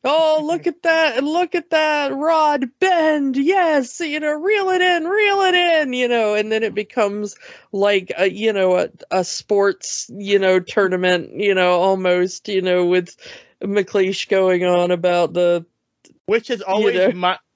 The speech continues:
Speaker 2: which always remind, which always, to me, believes that this narrator is just Goofy's subconscious. It's the voice in his head.
Speaker 1: Oh, that's such a good idea. Yeah. Um,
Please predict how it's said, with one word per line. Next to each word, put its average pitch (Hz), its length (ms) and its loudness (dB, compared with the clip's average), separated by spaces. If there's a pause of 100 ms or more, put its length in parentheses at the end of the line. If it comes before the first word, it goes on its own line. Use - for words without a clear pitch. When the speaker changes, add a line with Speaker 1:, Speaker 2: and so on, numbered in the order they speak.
Speaker 2:
which 208 240 -2
always 202 320 0
remind, 165 340 -2
which 165 180 -6
always, 185 420 0 (360)
to - 100 -6
me, 165 380 2
believes 160 340 0
that 147 140 -4
this 160 160 -6
narrator 170 680 2 (360)
is 196 240 2
just 175 400 -2
Goofy's 175 420 -2
subconscious. 147 840 -4 (340)
It's 220 200 2
the 185 200 2
voice 185 400 2
in 175 80 2
his 160 160 -2
head. 110 380 -8 (880)
Speaker 1:
Oh, 392 300 4
that's 349 280 0
such - 360 -2
a 349 80 0
good 311 360 -2
idea. 262 920 0
Yeah. 214 1000 0 (1080)
Um, 190 600 0